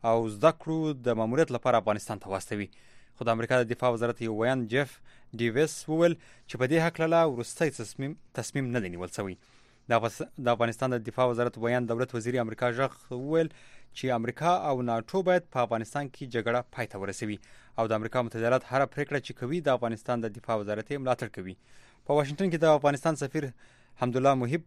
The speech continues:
په افغانستان کې د امریکایي سرتیرو د شمیر د زیاتوالي په اړه د امریکایي مقاماتو تصمیم ستایلی. دوی له سفارت نه په یو خپره سوي خبر پاڼه کې ویل سوي دي چې دغه تصمیم به له افغان سرتیرو سره د داعش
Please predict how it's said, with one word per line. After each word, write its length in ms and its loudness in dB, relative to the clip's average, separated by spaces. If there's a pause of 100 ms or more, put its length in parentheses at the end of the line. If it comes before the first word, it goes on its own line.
په 140 6
افغانستان 440 -2
کې 140 -6
د 80 0
امریکایي 320 -4
سرتیرو 420 -6
د 140 -4
شمیر 380 -6
د 120 -2
زیاتوالي 480 0
په 80 4
اړه 640 0
د 120 6
امریکایي 420 0
مقاماتو 520 0
تصمیم 380 -4 (320)
ستایلی. 480 2 (800)
دوی 120 6 (380)
له 140 4
سفارت 340 0
نه 140 0
په 80 0
یو 100 -2
خپره 260 -2
سوي 220 -4
خبر 260 0
پاڼه 240 0
کې 140 -10
ویل 160 -2
سوي 320 -4
دي 100 -2
چې 220 -6
دغه 220 -2
تصمیم 400 -2
به 180 8
له 160 6
افغان 260 0
سرتیرو 380 -4
سره 160 2
د 140 -2
داعش 260 0